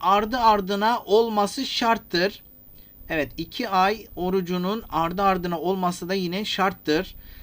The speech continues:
Kadınların özel halleri yani hayız ve nifas durumu peşi sıralığı bozmaz. Bu da doğru ifade. Ama kefaret orucu tutulurken giren Ramazan ayı ve Kurban Bayramı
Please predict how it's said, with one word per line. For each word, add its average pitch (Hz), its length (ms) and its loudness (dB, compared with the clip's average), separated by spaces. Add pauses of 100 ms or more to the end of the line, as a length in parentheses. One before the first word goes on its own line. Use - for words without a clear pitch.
(140)
Kadınların 233 600 -2
özel 214 320 -2
halleri 214 540 2
yani 214 340 2
hayız 220 420 0
ve 208 120 -2
nifas 220 360 -2
durumu 208 280 2
peşi 220 300 -2
sıralığı 208 600 4
bozmaz. 190 720 2 (640)
Bu 202 120 -4
da 185 120 -2
doğru 180 180 2
ifade. 160 640 0 (320)
Ama 202 240 -2
kefaret 208 580 0
orucu 214 380 -2
tutulurken 208 840 -2 (720)
giren 220 480 2 (280)
Ramazan 202 440 0
ayı 190 400 4 (120)
ve 151 180 -6
Kurban 220 500 -2
Bayramı 214 640 2